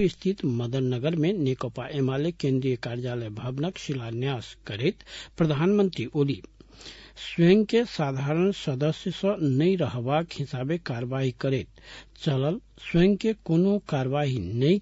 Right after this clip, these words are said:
कैल आ पार्टी भीतर समानांतर गतिविधि करबाक सबके बुझा क समझा क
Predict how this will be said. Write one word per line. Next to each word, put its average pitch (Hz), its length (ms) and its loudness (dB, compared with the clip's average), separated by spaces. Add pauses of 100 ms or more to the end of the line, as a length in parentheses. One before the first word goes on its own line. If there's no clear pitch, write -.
कैल 165 340 0
आ 127 200 -6
पार्टी 135 380 -4
भीतर 180 360 -2
समानांतर 135 800 -2
गतिविधि 131 540 -4 (640)
करबाक 147 480 0
सबके 151 480 0 (460)
बुझा 139 480 0
क 196 200 0
समझा 131 520 -2
क - 220 -6